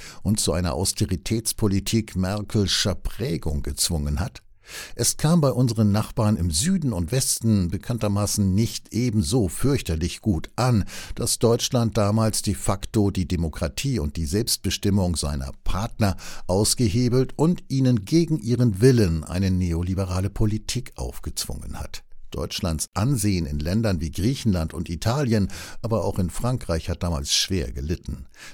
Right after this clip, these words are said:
Der C D U war's egal und wie immer, wenn man sich nicht nur im Recht fühlt, sondern auch Anstand und Moral für sich gepachtet hat, waren auch die Leitartikler mit im Boot. Zur Erinnerung,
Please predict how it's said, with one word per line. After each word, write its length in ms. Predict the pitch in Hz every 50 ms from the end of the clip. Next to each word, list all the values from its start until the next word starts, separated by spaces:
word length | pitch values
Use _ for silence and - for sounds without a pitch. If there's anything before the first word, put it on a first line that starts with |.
| - -
Der 220 | 110 107 107 104
C 200 | - - - 117
D 140 | 101 107 110
U 240 | - 107 143 165 151
war's 300 | 147 135 131 123 - -
egal 500 | - 107 101 98 113 101 95 85 78 78
und 300 | - - 104 104 - -
wie 160 | 110 107 - - -
immer, 400 | 165 175 170 127 95 82 76 69
wenn 180 | 85 85 87
man 200 | 82 85 80 80
sich 260 | 71 80 78 - - 85
nicht 240 | 95 - - -
nur 100 | 92 73
im 80 | 71 71
Recht 400 | 67 - 95 107 - - - -
fühlt, 560 | - - - - 143 165 156 117 98 80 -
sondern 400 | - 76 71 78 78 76 76 -
auch 240 | - 78 76 - -
Anstand 560 | - 78 90 101 95 - - 87 85 85 -
und 220 | - 92 92 - 92
Moral 420 | 95 107 92 76 95 113 123 113
für 200 | - - 101 92
sich 200 | - 101 92 -
gepachtet 600 | - 107 - - - 117 - - - 107 85 -
hat, 180 | 107 101 - - - - - - - -
waren 380 | - 101 120 135 135 135 139 139
auch 220 | - 78 80 -
die 180 | - - 87 87
Leitartikler 960 | 90 80 67 64 - - - - - - - - - - - - - - -
mit 200 | - - - -
im 140 | - 69 -
Boot. 360 | - - - - - - - - - - - _ _ _ _ -
Zur 240 | - - 85 64 -
Erinnerung, 680 | - - 73 - 98 101 80 69 64 65 65 62 62